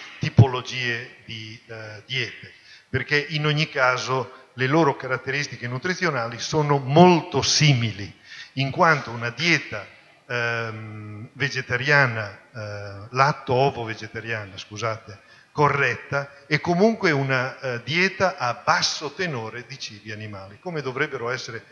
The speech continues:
tutte le diete per avere caratteristiche di salute.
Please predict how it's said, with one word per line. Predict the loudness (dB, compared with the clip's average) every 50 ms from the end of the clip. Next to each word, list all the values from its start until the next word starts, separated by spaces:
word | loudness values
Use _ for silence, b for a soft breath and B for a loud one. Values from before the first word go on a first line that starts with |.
| B B B B B B
tutte | B -8 -8 -8 -8 -4
le | -2 -2 -2
diete | -2 -4 -8 -10 -12 -12 -10 -10 -10 -8 -4
per | -2 0 0 0
avere | 0 0 0 0 0 0 -2 -6 -8 -14 -20 -14 _
caratteristiche | -2 0 0 0 -2 -4 -6 -6 -6 -10 -12 -14 -16 -14 -10 -8 -10 -8 -8
di | -8 -8 -8 -8 -10 -12
salute. | -12 -12 -10 -10 -10 -12 -14 -18 _ _ _